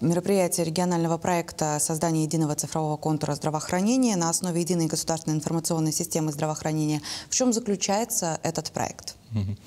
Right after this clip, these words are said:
Speaker 2: Данный проект у нас реализуется, э, с две тысячи девятнадцатого года,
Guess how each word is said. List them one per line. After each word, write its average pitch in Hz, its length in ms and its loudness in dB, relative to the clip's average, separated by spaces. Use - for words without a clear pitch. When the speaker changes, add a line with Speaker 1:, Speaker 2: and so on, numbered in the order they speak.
Speaker 2:
Данный 117 360 2
проект 110 380 -2
у 107 60 0
нас 104 440 0
реализуется, 104 840 0
э, 92 680 -2
с 87 100 -2
две 98 160 -2
тысячи 107 280 -2
девятнадцатого 101 720 0
года, 131 320 0